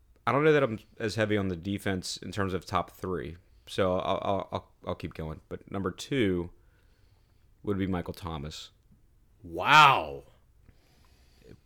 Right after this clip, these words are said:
Speaker 1: Peak Mike is peak Mike, and there's just no denying it. We all agreed he was gonna be ready for the season. So he's two. And then number one,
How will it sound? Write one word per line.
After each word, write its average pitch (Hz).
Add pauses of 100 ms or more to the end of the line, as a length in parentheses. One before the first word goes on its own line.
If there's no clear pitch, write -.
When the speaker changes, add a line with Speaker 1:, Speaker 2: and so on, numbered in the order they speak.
(280)
Speaker 1:
Peak -
Mike 117
is 95
peak 98
Mike, 95
and 90
there's 87 (400)
just -
no 95
denying 98
it. 69 (220)
We 98
all 107
agreed 104
he 98
was 90
gonna 92
be 92
ready 92
for 95
the 85
season. 95 (920)
So -
he's 107
two. 90 (320)
And 113
then 110
number 98
one, 92